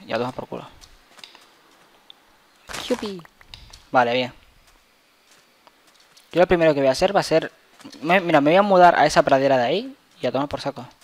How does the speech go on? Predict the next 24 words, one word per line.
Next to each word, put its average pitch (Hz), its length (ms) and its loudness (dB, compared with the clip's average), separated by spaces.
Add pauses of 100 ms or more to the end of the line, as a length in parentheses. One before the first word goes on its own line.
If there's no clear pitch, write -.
(840)
Pero 135 140 0
primero 135 340 0
vamos 120 220 -2
a 123 60 -6
ir 123 40 -2
a 123 40 0
por 127 160 -6
las 127 120 -6
vaquitas, 131 460 -8
eso 131 160 -10
sí. - 160 -12 (1500)
Que - 80 -10
necesito 123 320 -10
comida. 110 320 -10 (2000)
Vuela. - 340 -12 (1600)
Vale, 107 220 -10
vamos. - 420 -14 (3750)
Vale, 131 160 -4
¿no 127 80 -4
hay 151 60 2
más 202 100 6
vacas? 190 320 2
Ah, 123 140 -6
sí, - 220 -12